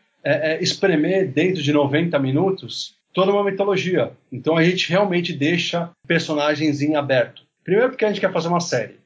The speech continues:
depois porque abre também espaço pra fazer continuações. Então você tem diversos personagens que são fortes e todos eles contam essa história. Então tudo que aparece ali tem significado. É uma preocupação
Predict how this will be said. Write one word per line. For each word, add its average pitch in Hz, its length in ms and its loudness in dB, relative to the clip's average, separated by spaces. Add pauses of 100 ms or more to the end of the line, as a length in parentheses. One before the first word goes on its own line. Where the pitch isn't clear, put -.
(220)
depois 165 400 2
porque - 260 -6
abre 170 260 2
também 170 220 0
espaço 151 460 0
pra 151 160 0
fazer 139 260 2
continuações. 143 1080 -2 (320)
Então 139 300 -2
você 175 140 -2
tem 180 260 0
diversos 156 460 0
personagens 151 540 -2
que - 120 -20
são 160 220 -4
fortes - 580 -2 (320)
e 151 80 -2
todos 202 440 0
eles 180 300 -2
contam 180 640 0 (200)
essa 135 240 -2
história. 117 480 0 (180)
Então 170 340 0
tudo 247 240 -2
que - 80 0
aparece 147 500 2
ali 175 360 0 (260)
tem 190 200 2
significado. 151 800 0 (120)
É 131 80 0
uma 139 160 2
preocupação 143 800 0